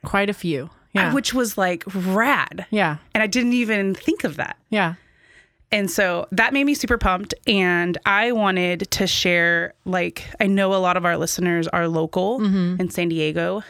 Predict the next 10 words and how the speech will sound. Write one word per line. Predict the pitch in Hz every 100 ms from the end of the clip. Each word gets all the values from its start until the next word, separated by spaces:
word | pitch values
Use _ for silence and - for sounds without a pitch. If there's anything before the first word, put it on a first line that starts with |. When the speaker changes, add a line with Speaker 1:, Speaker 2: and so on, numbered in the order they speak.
| -
Speaker 2:
Escondido. | 185 - - 214 190 185 180 170 190 240 - - - - - - - - -
And | 196
so | - 196 -
I | 208
wanted | 233 269
to | 226
share | - 190 180
with | 180
you | 170
guys, | 170 165 165